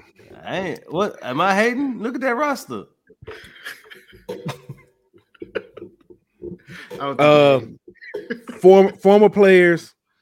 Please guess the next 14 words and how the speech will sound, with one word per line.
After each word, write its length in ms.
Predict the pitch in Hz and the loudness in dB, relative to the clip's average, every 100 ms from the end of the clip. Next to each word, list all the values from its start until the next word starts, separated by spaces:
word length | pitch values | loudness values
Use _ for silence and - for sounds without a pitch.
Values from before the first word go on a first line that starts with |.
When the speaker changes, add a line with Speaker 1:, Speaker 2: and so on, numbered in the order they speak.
| _ _ _ _ - | _ _ _ _ -6
Speaker 3:
uh, 240 | 143 127 | -4 -2
former 260 | 190 196 170 | 0 0 2
N 140 | 170 | -2
B 120 | 170 | -2
A 100 | 151 | -2
players 520 | 151 160 147 139 135 _ - | -4 -4 -2 -4 -6 _ -8
overseas 600 | 151 143 - 147 139 - | -8 -8 -10 -10 -12 -14
are 180 | 104 104 | -18 -14
killing 380 | 151 123 92 | -10 -10 -12
it. 60 | 82 _ - | -20 _ -16
Uh, 540 | 117 120 117 117 110 101 - | -12 -10 -10 -10 -12 -14 -14
you 160 | 123 | -12
got 300 | 139 135 131 | -6 -4 -2
Speaker 1:
Thanks. 640 | 117 101 - - - - | -4 -6 -14 -20 -20 -20